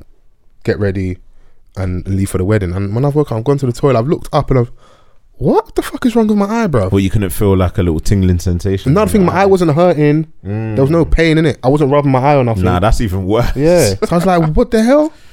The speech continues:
Speaker 1: And my girl's going to me, "You got the worst." I was like, "Stop saying that. I ain't got the worst luck, man."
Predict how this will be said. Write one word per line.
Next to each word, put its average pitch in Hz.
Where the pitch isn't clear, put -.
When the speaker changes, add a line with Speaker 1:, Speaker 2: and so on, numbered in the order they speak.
Speaker 1:
And -
my 127
girl's 135
going 131
to 123
me, 95
"You 120
got 120
the 104
worst." 110
I -
was 147
like, 165
"Stop 170
saying 190
that. 139
I 120
ain't 156
got 147
the 143
worst 139
luck, 131
man." 113